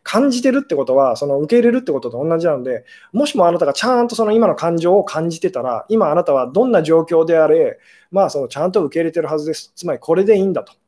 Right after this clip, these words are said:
すごい悲しいと、でもこれでいいんだと。まあ、ある-、まあ、あるいはすごい嬉しいと、これでいいんだという、<laughs> まあ、ケースもあるかもしれないですけども、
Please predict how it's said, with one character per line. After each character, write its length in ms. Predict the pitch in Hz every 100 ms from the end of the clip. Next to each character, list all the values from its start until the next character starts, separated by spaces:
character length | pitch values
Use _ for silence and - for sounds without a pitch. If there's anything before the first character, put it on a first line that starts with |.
| _
す 140 | - 190
ご 140 | 220
い 80 | 226
悲 240 | 170 190
し 180 | 185 208
い 40 |
と、 120 | 190 139
で 80 |
も 140 | 277 202
こ 100 | 165
れ 100 | 160
で 100 | 160
い 20 |
い 40 |
ん 40 | 151
だ 100 | 113
と。 120 | _ _ _ _ _ -
ま 100 | 240
あ、 20 |
あ 20 |
る-、 180 | 190 185
ま 160 | 180 214
あ、 40 |
あ 40 | 175
る 60 |
い 40 | 180
は 60 |
す 140 | - 214
ご 120 | 233
い 60 | 208
嬉 220 | 190 185
し 120 | 202
い 40 | -
と、 80 | _ _
こ 120 | -
れ 80 | 180
で 80 | 190
い 40 |
い 20 | 190
ん 60 |
だ 100 | 135
と 100 | - - -
い 80 | 180
う、 40 | -
<laughs> 80 | -
ま 160 | 185 170
あ、 40 |
ケ 140 | 147 196
ー 40 |
ス 80 | 151
も 100 | 135
あ 60 |
る 60 | 180
か 60 | 143
も 60 |
し 100 | 123
れ 100 | 135
な 100 | 143
い 40 | 131
で 80 |
す 80 | 113
け 60 | 120
ど 60 |
も、 240 | 131 127